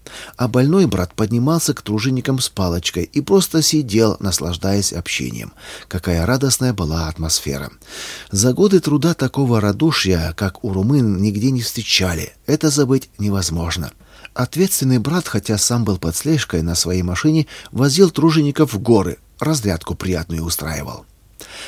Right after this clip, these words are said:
Во время тиража получился сбой. Фотографии в журнале «Номер два» и «три» за семьдесят седьмой год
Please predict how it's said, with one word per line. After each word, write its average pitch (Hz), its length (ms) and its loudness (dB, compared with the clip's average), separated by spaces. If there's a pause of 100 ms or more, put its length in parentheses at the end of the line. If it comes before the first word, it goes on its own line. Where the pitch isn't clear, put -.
Во 120 140 4
время 208 280 4
тиража 156 420 2
получился 151 640 2
сбой. 98 480 -2 (120)
Фотографии 107 760 -2
в 85 80 -4
журнале 101 500 0
«Номер 98 300 0
два» 87 240 -4
и 85 60 -2
«три» 110 200 -2
за 90 220 -2
семьдесят 90 460 -4
седьмой 85 300 -6
год 170 220 0